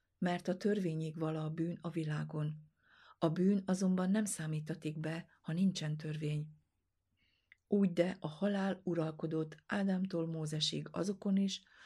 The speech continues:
akik nem az Ádám esetének hasonlatossága szerint vétkeztek, aki ama következendőnek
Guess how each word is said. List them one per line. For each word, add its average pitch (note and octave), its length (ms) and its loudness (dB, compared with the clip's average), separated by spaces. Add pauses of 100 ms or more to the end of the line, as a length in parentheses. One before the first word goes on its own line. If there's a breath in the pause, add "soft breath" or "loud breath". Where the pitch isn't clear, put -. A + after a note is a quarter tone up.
(300 loud breath)
akik F#3+ 340 2
nem G#3+ 200 4
az D#3+ 220 -2
Ádám D#3+ 400 -2
esetének D#3+ 640 -2
hasonlatossága D#3+ 880 -4
szerint D3+ 420 -2
vétkeztek, E3 760 -4 (680 loud breath)
aki F#3 400 -2
ama G3 340 2
következendőnek D3+ 1120 0